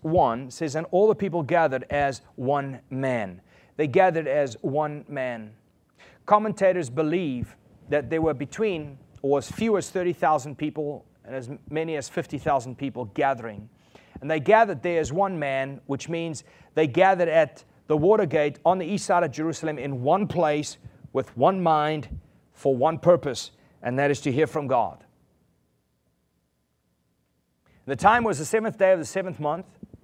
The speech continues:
which was equivalent of the beginning of the new year on the Jewish calendar. In other words, this was kind of like the New Year's resolution. We want to hear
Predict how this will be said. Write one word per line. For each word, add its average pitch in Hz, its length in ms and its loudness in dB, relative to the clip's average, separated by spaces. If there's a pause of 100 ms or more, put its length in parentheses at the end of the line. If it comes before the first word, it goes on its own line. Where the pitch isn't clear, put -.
(480)
which - 180 -12
was 139 160 -4
equivalent 175 520 2
of 135 80 -6
the 135 60 -4
beginning 180 280 0
of 160 80 0
the 139 80 -8
new 156 160 -4
year 156 380 -2 (200)
on 123 60 -16
the 127 80 -10
Jewish 156 320 -4
calendar. 147 340 0
In 143 120 0
other 165 140 0
words, 147 200 -2
this 139 160 -8
was 175 140 -10
kind 175 140 -4
of 170 40 -6
like 143 160 -2
the 151 100 -6
New 139 100 -6
Year's 147 220 -6
resolution. 139 640 -4 (880)
We 127 80 -2
want 196 340 4
to 240 120 2
hear 170 480 6